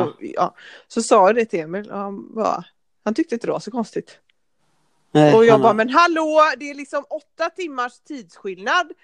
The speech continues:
Speaker 1: Ja.
Speaker 2: De andra har varit lediga. Alltså de, man tränar kanske en gång per dag då under den här perioden när det är mästerskap. För då är det inga matcher hemma i serien.
Speaker 1: Nej.
Speaker 2: Så då tränar man och så har man antagligen ledigt på helgerna.
Speaker 1: Mm.
Speaker 2: Och då tycker man att de som faktiskt har varit iväg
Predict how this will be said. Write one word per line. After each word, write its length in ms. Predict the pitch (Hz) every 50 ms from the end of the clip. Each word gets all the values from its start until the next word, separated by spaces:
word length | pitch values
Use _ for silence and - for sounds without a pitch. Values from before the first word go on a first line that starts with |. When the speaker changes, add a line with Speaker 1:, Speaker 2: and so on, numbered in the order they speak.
| _ _ _
Speaker 1:
Ja. 80 | - 269
Speaker 2:
De 120 | 285 262 -
andra 400 | 311 302 262 240 220 185 214 262
har 160 | 277 269 320
varit 180 | 269 269 262 -
lediga. 520 | 262 269 302 247 196 180 170 165 190 240
Alltså 180 | 277 262 247 254
de, 220 | 240 247 247 226 - - _ -
man 160 | 247 247 247
tränar 280 | 247 302 240 220 220
kanske 200 | 226 247 240 254
en 300 | 220 - 285 254 226 220 214
gång 240 | 214 214 202 196 190
per 160 | - 202 190
dag 300 | 196 226 247 277 285 277
då 240 | 240 170 160 160 165 _ _ _ _ _ _ _
under 200 | - 226 220 208
den 100 | 214 208
här 140 | 233 208 180
perioden 520 | - - 208 196 202 170 156 151 160 160
när 120 | 175 180 175
det 140 | 180 180 175
är 40 |
mästerskap. 460 | 170 180 185 _ - 165 - 165 143 -
För 80 | -
då 120 | 190 220 233
är 60 | 226
det 80 | 202
inga 160 | 208 185 180 180
matcher 380 | 185 - - - - - 247
hemma 280 | 254 254 220 180 170 160
i 80 | 165
serien. 360 | 175 - 139 - - - - - _ _
Speaker 1:
Nej. 240 | - 135 139 135 135 135 _ _
Speaker 2:
Så 100 | - 214
då 80 | 214
tränar 420 | 214 - 294 269 214 180 170 175 180
man 220 | 220 262 294 277
och 60 | 240
så 80 | - 233
har 60 | 220
man 260 | 214 202 190 190 175 - _ -
antagligen 480 | - 226 214 - 214 175 165 175 180 180
ledigt 260 | 208 185 151 156 -
på 80 | -
helgerna. 320 | 196 190 165 156 160 214 262 _ _ _ _ _ _ _ -
Speaker 1:
Mm. 140 | - 139 135
Speaker 2:
Och 60 | -
då 200 | 208 226 226 220 - _ _
tycker 260 | - 269 - - 190
man 100 | 202 190
att 120 | 190 - _
de 260 | 196 202 233 202 180
som 220 | - - 202 202 -
faktiskt 220 | - 220 - -
har 60 | 190
varit 160 | 180 185 -
iväg 380 | - 190 214 262 311 330 320 _